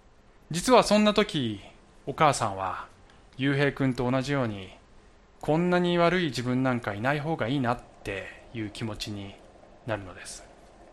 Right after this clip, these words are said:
それで、なんてい-、なんて言ったらいいかわからなかったお母さんは、プンプン怒ったまま、雄平君に言いました。「ママにはわからない。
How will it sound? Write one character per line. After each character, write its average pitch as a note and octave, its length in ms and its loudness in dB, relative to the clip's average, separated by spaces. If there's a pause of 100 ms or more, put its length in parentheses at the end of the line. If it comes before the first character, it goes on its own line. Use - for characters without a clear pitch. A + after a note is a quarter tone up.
(1200)
そ - 160 2
れ G#3+ 100 8
で、 G#3+ 360 8 (840)
な D#3 180 6
ん F#3+ 80 2
て C#3 120 -2
い-、 A#2+ 140 -2 (480)
な F#3 140 8
ん G3+ 60 2
て C#3 140 0
言 A#2 80 0
っ - 40 -16
た - 160 0
ら A2+ 100 2
い A2 120 -2
い - 20 -6
か G2+ 160 -4
わ G#2 100 -2
か C#3 120 -2
ら C#3 60 -2
な B2 100 0
か G#2 80 -4
っ F#2+ 100 -6
た G2 100 -6
お G2 40 -8
母 G#2 200 -4
さ G2+ 140 -8
ん F#2 80 -10
は、 F#2+ 260 -6 (160)
プ A3+ 140 4
ン G3 100 2
プ G#3+ 160 2
ン E3+ 100 2
怒 A#2+ 200 -4
っ B2+ 40 -2
た - 180 -4
ま F#2+ 120 -6
ま、 F#2+ 260 -4 (520)
雄 C3+ 180 0
平 B2 160 0
君 B2 200 -2
に A2+ 100 -2
言 G#2+ 80 -6
い G#2+ 60 -4
ま G2 120 -6
し - 60 -12
た。 - 120 -12 (1200)
「マ C#3 160 6
マ G#3+ 100 8
に E3+ 140 2
は G#2+ 160 2
わ G#2 120 -2
か F3+ 120 4
ら G#3 60 8
な F#3+ 120 4
い。 - 80 -6